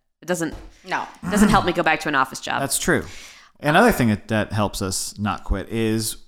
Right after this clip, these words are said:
Speaker 3: uh, You Only Die Once, which you, we are all in
Speaker 2: Yes,
Speaker 3: together.
Speaker 2: yes, we're in Yoda, and I'm, like, helping them out also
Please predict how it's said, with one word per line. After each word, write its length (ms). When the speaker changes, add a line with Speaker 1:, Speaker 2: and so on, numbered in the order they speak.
Speaker 3:
uh, 680
You 380
Only 220
Die 240
Once, 420
which 400
you, 300
we 160
are 120
all 280
in 100
Speaker 2:
Yes, 80
Speaker 3:
together. 480
Speaker 2:
yes, 540
we're 180
in 160
Yoda, 300
and 240
I'm, 260
like, 220
helping 380
them 140
out 220
also 500